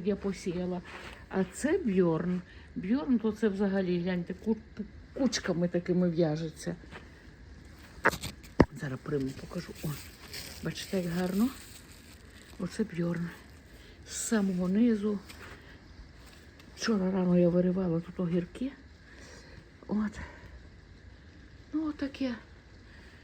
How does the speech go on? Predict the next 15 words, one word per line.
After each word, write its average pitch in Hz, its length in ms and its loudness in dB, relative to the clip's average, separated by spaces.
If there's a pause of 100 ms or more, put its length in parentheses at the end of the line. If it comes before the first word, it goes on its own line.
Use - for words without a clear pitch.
(480)
Переночували, 214 840 2
побачимо, 190 480 2
як 185 200 0
вони 190 180 2
себе 180 200 0
будуть 180 240 2
почувати, 208 560 -2 (540)
е, 175 420 8 (1160)
в - 60 -12
середині 190 600 8
дня. 156 340 4 (440)
Зараз 175 400 6
нічого 190 300 6
не 180 120 8
скажу. 165 480 -2